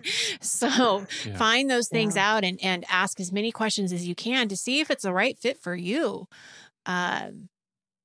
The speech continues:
Speaker 1: Exactly. And then the arg-, I guess one argument for disclosing you have A D H D is that, okay, you wanna know whether this, well, if you have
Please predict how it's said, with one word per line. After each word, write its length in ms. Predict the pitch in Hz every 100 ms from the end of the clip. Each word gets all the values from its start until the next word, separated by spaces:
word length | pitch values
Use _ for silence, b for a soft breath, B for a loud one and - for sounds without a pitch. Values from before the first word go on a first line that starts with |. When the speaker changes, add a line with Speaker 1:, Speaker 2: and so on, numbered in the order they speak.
| _ _ _ -
Speaker 1:
Exactly. 640 | 175 165 180 180 - 165
And 260 | 156 175 180
then 340 | 170 165 165 - _ _ -
the 180 | - 175
arg-, 220 | 190 196 -
I 80 | 175
guess 220 | 175 -
one 180 | 175 147
argument 540 | 160 151 143 135 - -
for 380 | 147 139 139 -
disclosing 640 | - - 147 139 135 135 131
you 140 | 131
have 220 | 135 131 -
A 100 | 139
D 160 | 131 127
H 200 | - -
D 240 | 147 139
is 160 | 135 127
that, 220 | 127 123
okay, 340 | 131 - 131 131
you 220 | 135 139
wanna 200 | 135 127
know 220 | 127 123
whether 260 | 131 127 127
this, 420 | 127 127 - - _ _
well, 220 | 156 147 135 _ _
if 160 | 160 160
you 120 | 156
have 240 | 147 143